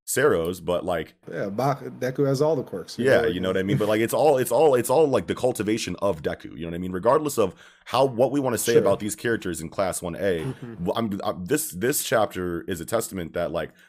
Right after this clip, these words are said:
Speaker 1: probably all of these, like, minor characters that we think don't matter and shouldn't be here need to be here so that they can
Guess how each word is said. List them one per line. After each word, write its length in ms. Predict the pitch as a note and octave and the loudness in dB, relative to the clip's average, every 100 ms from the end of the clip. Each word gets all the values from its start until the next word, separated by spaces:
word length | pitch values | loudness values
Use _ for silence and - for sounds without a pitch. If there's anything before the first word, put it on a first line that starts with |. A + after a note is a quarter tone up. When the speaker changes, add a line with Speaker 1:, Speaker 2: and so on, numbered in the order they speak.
| _ | _
Speaker 1:
probably 400 | E3+ G3+ E3+ C#3 | 2 2 2 0
all 300 | - A2 C#3 | 4 6 8
of 100 | D3 | 6
these, 220 | B2+ B2 | -2 0
like, 160 | A2+ E2 | 0 0
minor 400 | F2 F2+ A2 B2 | -2 -2 -2 -4
characters 400 | - A#2+ C3+ A2+ | -4 -4 -4 -2
that 100 | F#2 | -2
we 120 | F#2 | -2
think 260 | - G#2 F#2 | -4 -4 -4
don't 160 | F#2 | -6
matter 300 | D#2+ D#2+ G#2 | -6 -4 -4
and 100 | F2 | -6
shouldn't 300 | - F#2+ D2+ | -6 -8 -8
be 180 | D#2 F2 | -8 -8
here 300 | A2 D3 D#3+ _ _ _ _ - | -6 -6 -8 _ _ _ _ -2
need 300 | G#3 G#3 E3+ | 0 0 -2
to 60 | F2+ | -4
be 220 | E2+ D#2+ | -4 -6
here 360 | D#2 D#2 D#2 - _ | -8 -10 -10 -16 _
so 160 | - A#2 | -4 0
that 100 | A#2 | 2
they 100 | C3+ | 2
can 260 | C3 F#2+ | 0 -6